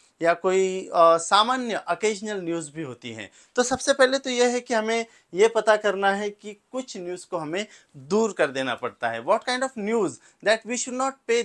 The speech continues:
that much attention to? ऐसी कौन सी न्यूज़ होती है कि जिनकी तरफ बहुत ज़्यादा ध्यान हम नहीं दे सकते और एक जल्दी से हमारा पेपर पढ़कर हो जाना चाहिए। And we should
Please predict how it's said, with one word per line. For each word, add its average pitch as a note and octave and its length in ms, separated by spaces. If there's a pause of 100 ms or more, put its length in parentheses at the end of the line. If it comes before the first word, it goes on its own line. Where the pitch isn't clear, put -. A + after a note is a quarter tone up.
that E3+ 200
much G#3 200
attention E3 520
to? C3 160 (840)
ऐसी C3+ 200
कौन C3+ 340
सी G3 180
न्यूज़ D3 280
होती A#2+ 240
है F3 60
कि G3 140
जिनकी F#3+ 320
तरफ A#3 200
बहुत G#3 220
ज़्यादा F#3+ 260
ध्यान F#3 320 (300)
हम F#3+ 80
नहीं G#3 180
दे G#3 140
सकते G3+ 280
और A3 160
एक G3+ 120
जल्दी G#3 320
से B3 120
हमारा G#3+ 280 (160)
पेपर G3 360 (400)
पढ़कर B3 320
हो F3 180
जाना B2+ 260
चाहिए। A#2+ 400 (280)
And G3 200
we A3 80
should C#4 340